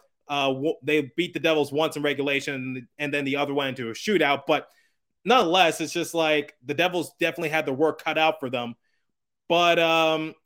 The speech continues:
that may be true, but at the same time, like I said, th-, they had no business of winning this game. You saw the numbers from James Nichols, and they gave up sh-,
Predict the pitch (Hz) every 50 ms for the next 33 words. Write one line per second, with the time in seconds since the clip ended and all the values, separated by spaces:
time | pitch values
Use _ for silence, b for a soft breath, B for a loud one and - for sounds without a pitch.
0 | - _ _ _ _ _ _ _ _ _ 143 180 196 202 214 240 262 269 254 -
1 | - - - - 226 214 170 151 147 156 156 - - - 214 226 - - 196 214
2 | 208 196 180 170 165 156 170 165 175 160 - - 202 175 143 131 131 - _ _
3 | 135 139 165 - 160 - 135 196 240 262 240 202 214 220 220 180 214 208 190 185
4 | 202 190 156 190 247 262 214 160 139 131 - - 127 120 123 143 147 - - 175
5 | 170 175 175 175 165 170 170 170 175 165 160 - - 160 156 156 151 - b b
6 | b b b b - 160 175 180 156 147 165 156 151 - 151 156 170 180 - -
7 | - _ _ _ _ _ _ _ _ _ 160 160 156 156 156 151 151 151 151 151
8 | 151 143 - - 139 135 143 160 180 180 - - -